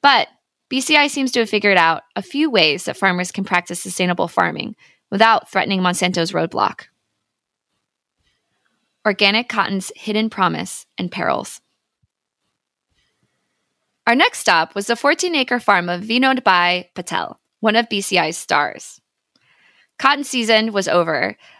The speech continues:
but Patel led us to his field where a few B C I demonstration rows of cotton bushes were still laden with cotton bolls.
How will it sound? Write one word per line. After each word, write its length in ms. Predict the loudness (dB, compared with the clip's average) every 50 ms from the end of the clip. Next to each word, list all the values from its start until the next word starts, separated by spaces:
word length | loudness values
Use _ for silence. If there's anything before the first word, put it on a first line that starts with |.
| _ _ _ _ _ _ _
but 160 | 0 0 0
Patel 300 | -2 0 2 2 2 4
led 140 | 2 0 0
us 140 | -2 -2 -2
to 100 | -2 -2
his 140 | -2 -4
field 360 | -4 0 2 2 4 2 0 -2 -2
where 140 | 0 0 0
a 60 | 0
few 240 | -2 -2 -4 -4 -2
B 160 | -2 -4 -4
C 180 | -2 2 2
I 140 | 4 4 2
demonstration 600 | 0 -2 -4 -4 -4 -4 -4 -2 -2 -2 -4 -2
rows 240 | -2 0 0 0 -2
of 100 | -6 -6
cotton 280 | 0 0 0 0 0 -4
bushes 480 | -6 -4 -2 -2 -2 -2 -4 -6 -6
were 80 | -6 -6
still 280 | -4 -2 -2 -2 0
laden 300 | 0 0 0 0 0 -2
with 140 | -4 -6 -6
cotton 300 | -4 -4 -4 -4 -4 -4
bolls. 440 | -4 -4 -4 -4 -6 -8 -10 -14